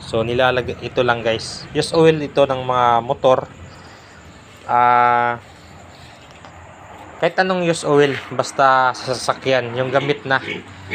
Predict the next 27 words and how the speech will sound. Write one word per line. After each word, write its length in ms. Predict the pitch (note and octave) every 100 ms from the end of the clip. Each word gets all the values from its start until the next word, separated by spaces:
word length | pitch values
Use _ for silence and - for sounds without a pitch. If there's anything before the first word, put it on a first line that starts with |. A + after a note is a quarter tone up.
| - - F4 - - F4 - - - -
So, 160 | -
hindi 240 | C3 C3+ C#3+
sila 240 | C#3+ C#3
makakalapit. 800 | C#3 B2+ C3 B2+ B2+ B2 - C3 - - - - _ _ _ _ _ _ _ - - - -
So, 160 | - A2
patakan 400 | - - G#2+ A2
ko 80 | G#2
lang 240 | G#2 G2+
kasi 320 | F#2+ G#2+ G2+ - - - - - - - - -
mailap 480 | G#2+ G2 A2+ A2+ -
to, 160 | B2+ A2+
eh. 80 | G2 - - - - -
Yan. 320 | G2 G#2+ G2+ - - - - - - - - - - - - - - -
Sa 80 |
likod 320 | C#3 D#3 F#3 D#3+
lang, 160 | D3+
guys, 160 | D3+ D3+
konti 400 | G3+ G#3 G#3 G#3
lang. 320 | D3+ D#3 E3 - - -
O, 120 | D3
hindi 200 | D#3+ E3+
mo 80 | E3+
naman 160 | E3+ E3
kailangan, 480 | D#3 D3+ D3+ D#3 D3+
basta 240 | D3+ D#3+
may 320 | D3+ D#3 D3+
mabaho, 560 | D3 D3 C#3+ C#3+ C#3